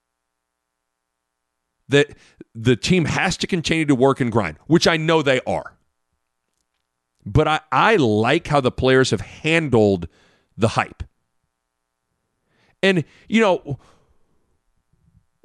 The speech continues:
when people ask me about, about the team, you know, when you think about the, the Jays in the preseason top ten, r-, you know, ranking and, and, you know, legit, is it warranted? What do you think? The line I've given some people is,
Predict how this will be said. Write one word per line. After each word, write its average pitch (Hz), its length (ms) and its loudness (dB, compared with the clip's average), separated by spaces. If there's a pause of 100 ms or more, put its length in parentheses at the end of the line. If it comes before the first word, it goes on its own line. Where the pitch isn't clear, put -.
(120)
when 185 180 4
people 196 240 4
ask 170 200 0
me 170 280 0
about, 139 280 -2
about 143 260 0
the - 80 -6
team, 127 580 0
you 131 100 0
know, 123 300 2 (840)
when 139 140 2
you 131 60 4
think 143 160 0
about 135 240 0
the, 131 100 4
the 120 160 0
Jays 127 380 2
in 127 80 0
the 113 60 2
preseason 123 440 0
top 135 220 0
ten, 120 640 0
r-, 104 160 -6 (180)
you 110 100 -2
know, 113 80 2
ranking 120 720 2
and, 101 240 -2
and, 101 180 -2
you 104 80 0
know, 98 80 2
legit, 143 540 2
is 98 120 -8
it 101 80 -6
warranted? 147 460 2
What 135 120 2
do - 20 2
you 123 60 0
think? 123 260 -2 (220)
The 151 100 0
line 208 240 0
I've 214 160 0
given 165 200 -2
some 151 220 0
people 123 340 2
is, 110 200 2